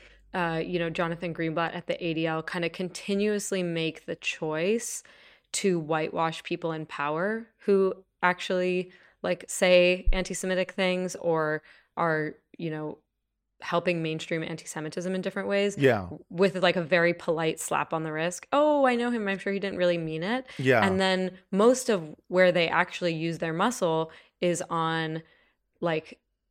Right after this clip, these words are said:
Speaker 1: just trying to obliterate the reputations of you know, left-wing, people of color, women of color, Palestinians,
Speaker 2: Mm-hmm.
Speaker 1: and, you know, just, like, smearing and attacking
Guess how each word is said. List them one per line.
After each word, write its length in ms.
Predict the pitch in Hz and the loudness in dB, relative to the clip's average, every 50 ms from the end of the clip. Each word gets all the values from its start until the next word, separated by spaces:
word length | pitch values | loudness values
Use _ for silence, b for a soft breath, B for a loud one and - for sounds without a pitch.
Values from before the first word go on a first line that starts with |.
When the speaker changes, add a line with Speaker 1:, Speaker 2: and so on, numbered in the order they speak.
| _ _ - 165 | _ _ -16 -12
Speaker 1:
just 460 | - - - 208 190 190 - - - - _ - | -6 0 2 2 2 2 0 -6 -10 -12 _ -8
trying 260 | - 196 175 175 175 | -4 -2 -2 -2 -2
to 120 | - - | -4 -6
obliterate 800 | - 160 - 170 160 160 170 185 170 180 170 165 160 160 - - | -6 -6 -6 -4 -2 2 4 4 6 6 6 4 4 0 -2 -2
the 100 | - 175 | -4 -2
reputations 920 | 160 160 160 - 160 151 - - 160 160 156 - - 170 165 156 151 - - - - | -2 -2 -4 -4 -8 -10 -6 -4 -4 -4 -4 -6 -8 -10 -10 -10 -10 -10 -12 -8 -6
of 400 | 165 165 160 156 156 147 - - b b b b b b - - | -4 -2 -2 -2 -4 -6 -12 -20 b b b b b b -8 -6
you 80 | 170 | -6
know, 300 | 160 156 175 185 - - - _ _ _ _ _ _ _ _ _ _ _ _ _ - | -4 -4 -6 -8 -8 -10 -12 _ _ _ _ _ _ _ _ _ _ _ _ _ -6
left-wing, 880 | 180 165 185 190 185 - - 180 175 175 170 165 165 165 165 165 165 156 b b b b b b _ - - | 2 4 4 4 4 0 -4 0 0 2 2 2 0 0 -2 -4 -6 -8 b b b b b b _ -6 -4
people 220 | 196 190 202 196 185 175 | -2 4 6 6 6 6
of 100 | 180 - | 2 -2
color, 380 | - - 170 165 165 165 165 165 160 - - _ - | -2 0 0 2 2 2 2 0 0 -2 -6 _ 0
women 280 | 175 185 180 180 175 | 2 2 4 4 2
of 140 | 175 165 - | 0 0 -2
color, 500 | - - 180 165 160 160 160 160 160 160 160 - 175 | -2 0 0 2 2 2 2 0 -2 -2 0 2 2
Palestinians, 840 | 165 175 180 - - 180 170 160 160 160 160 156 156 156 156 160 135 | 4 4 2 2 2 2 2 2 2 -2 -4 -4 -6 -6 -4 0 2
Speaker 2:
Mm-hmm. 440 | 139 135 127 113 120 120 117 117 117 - | 2 2 2 2 0 0 -2 -2 -2 0
Speaker 1:
and, 480 | 175 170 165 165 165 165 165 165 160 - b b b b b b - | 2 2 2 2 0 -2 -4 -6 -8 -10 b b b b b b -8
you 140 | 170 175 | -6 -4
know, 200 | 165 160 156 156 156 - - _ _ _ _ _ _ _ _ _ | -4 -4 -4 -4 -6 -6 -8 _ _ _ _ _ _ _ _ _
just, 480 | - - 214 202 196 196 - - - - - | -2 2 4 4 4 4 0 -6 -12 -12 -8
like, 260 | - 165 156 156 - - | -6 -6 -6 -6 -10 -14
smearing 880 | - - - - - - 180 180 185 185 185 185 180 175 175 170 165 165 | -10 -8 -6 -4 -4 -2 0 0 2 2 2 4 4 2 2 2 -2 -4
and 200 | - - 165 160 | -4 -6 -6 -6
attacking 800 | 151 151 - - - 156 160 160 - 165 160 151 151 151 147 | -6 -8 -6 -2 0 0 0 0 -2 -2 -2 -2 -6 -8 -10